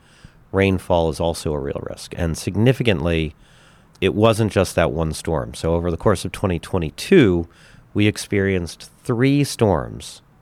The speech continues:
three microburst storms. So not across the whole city, but it is clearly part of the new normal. It is not something that is just once every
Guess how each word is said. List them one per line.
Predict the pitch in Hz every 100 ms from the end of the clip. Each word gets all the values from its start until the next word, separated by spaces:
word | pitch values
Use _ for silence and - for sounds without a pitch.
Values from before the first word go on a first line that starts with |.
| _
three | - 117
microburst | 113 110 139 - 90 73 - - - -
storms. | - 73 - -
So | 85 78
not | 82 98 123
across | 117 - 107 -
the | 82
whole | 85
city, | 78 - 76
but | 64 78 71
it | 76
is | 80
clearly | - 110 92 85
part | 98 90
of | 78
the |
new | 80 82
normal. | 87 95 101 104 - - - _ 76
It |
is | 76 -
not | 82 82 -
something | 85 76 78
that | 76
is | 73
just | - 76 - -
once | 73 76 73 80
every | 78 71 65